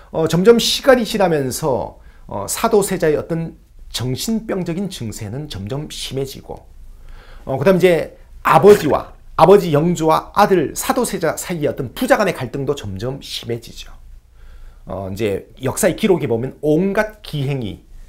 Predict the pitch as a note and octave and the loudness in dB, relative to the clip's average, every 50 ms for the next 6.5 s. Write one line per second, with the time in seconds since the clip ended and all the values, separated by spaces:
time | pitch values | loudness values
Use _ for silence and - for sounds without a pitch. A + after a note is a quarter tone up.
0 | - - - - - - - - - - - - - D3 F3 F#3 D#3+ D3+ C#3 B2+ | -20 -20 -18 -14 -14 -14 -14 -10 -8 -6 -4 -4 -2 -2 0 0 0 -2 -4 -4
1 | - B2 A2+ A#2 C#3+ D#3+ D#3+ - - - - - - - - A#2 G2 E2+ F2 - | -4 -4 -4 -4 -6 -8 -10 -12 -18 -18 -16 -16 -10 -8 -6 -6 -6 -6 -10 -12
2 | - A#2 G2+ F#2 G#2+ B2 - - - A#1+ - - - - - - - - - - | -14 -14 -14 -12 -12 -12 -14 -14 -16 -16 -20 -20 -20 -20 -20 -20 -20 -20 -20 -20
3 | - _ - - - - - - - - - - - A3 B3+ A#3+ A3 A#3 A3+ - | -20 _ -20 -20 -20 -20 -20 -20 -20 -20 -10 -6 0 4 4 6 6 4 2 2
4 | - - - - - - - D4+ D#4 D#4 - - - A3+ A#3 G#3+ - C3+ C3 - | -2 -16 -20 -20 -14 -6 -2 -2 -2 -4 -4 -4 -2 0 0 0 -2 -4 -6 -8
5 | - - - - G#3 G3+ A3 A#3 A3+ - - - - - C#3 - - F3 C#3 C#3+ | -8 -8 0 4 6 6 6 4 2 -6 -16 -10 -4 -4 -2 0 0 0 0 0
6 | B2+ - - A2 C3 C#3+ D#3+ F3 E3+ | -2 -2 2 2 4 4 4 4 2